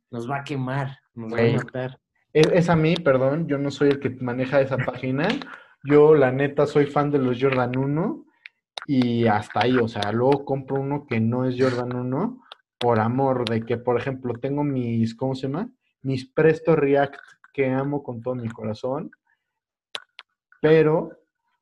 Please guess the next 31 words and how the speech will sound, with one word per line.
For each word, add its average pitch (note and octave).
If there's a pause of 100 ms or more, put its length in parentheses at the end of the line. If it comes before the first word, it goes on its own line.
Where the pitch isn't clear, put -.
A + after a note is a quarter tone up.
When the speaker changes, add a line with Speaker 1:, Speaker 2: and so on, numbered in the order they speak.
Speaker 1:
Son E3+
buenos D#3+
los C3
Presto. A#2 (540)
Speaker 2:
güey, B2+ (220)
es, C#3+
yo D3
creo D3+
que C3+
sí -
es B2+
de C3+
mis B2+
siluetas A#2
favoritas, G#2+
o A2+
sea, G#2+ (3000)
es C3
una C3+
cosa C3+
increíble. B2
La A#2
neta, B2+
yo C#3+
creo D3
que C3+
yo C3+
todavía C3+
sería B2+
más C3
sneakerhead C#3